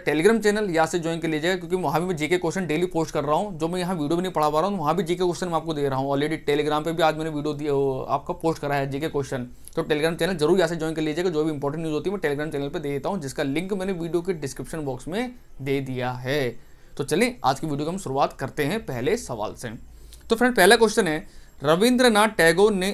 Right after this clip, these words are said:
अपनी नाइटहुड की उपाधि को डैश के विरोध में छोड़ दिया। तो मैंने अभी आज जब जनवरी करंट अफेयर आपको पढ़ाया था तो उसमें क्वेश्चन मैंने आपको पढ़ाया था कि ब्रिटेन ने,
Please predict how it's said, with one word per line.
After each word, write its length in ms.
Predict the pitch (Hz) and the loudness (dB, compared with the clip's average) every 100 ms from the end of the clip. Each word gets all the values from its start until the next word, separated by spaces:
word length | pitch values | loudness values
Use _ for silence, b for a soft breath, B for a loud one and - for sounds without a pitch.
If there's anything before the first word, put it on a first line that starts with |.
| - | -2
अपनी 240 | 165 233 | 0 0
नाइटहुड 580 | 175 143 175 208 170 180 | 2 2 0 0 0 -2
की 80 | 202 | 0
उपाधि 460 | 202 151 143 175 196 | 0 2 2 2 -2
को 180 | 160 160 | -2 -4
डैश 360 | 139 156 180 - - | 0 0 0 -4 -4
के 120 | 254 269 | 0 2
विरोध 300 | 196 185 196 | 6 6 6
में 80 | |
छोड़ 240 | 214 160 160 | 2 0 0
दिया। 280 | 143 135 113 | 0 -2 -2
तो 140 | - | -2
मैंने 240 | 196 226 226 - | -2 -2 -2 0
अभी 260 | 151 185 233 | 0 2 4
आज 260 | 202 190 | 2 2
जब 180 | 170 180 | -6 -4
जनवरी 300 | 151 151 170 | -4 0 0
करंट 240 | 185 156 151 | 0 0 -2
अफेयर 160 | 185 | -2
आपको 160 | 185 190 | -2 -2
पढ़ाया 320 | 143 135 175 | -2 0 0
था 160 | 139 135 - b - | -2 -4 -6 b 2
तो 60 | |
उसमें 260 | 196 208 240 | 2 4 -2
क्वेश्चन 260 | - 226 233 | -2 -4 -2
मैंने 160 | 226 | -2
आपको 140 | 202 202 | -2 -2
पढ़ाया 260 | 147 131 | 0 -2
था 140 | 123 156 - B B B B B | 0 -2 -4 B B B B B
कि 80 | - | -2
ब्रिटेन 500 | 180 170 170 190 220 | 2 2 4 2 4
ने, 160 | 190 185 | 0 -2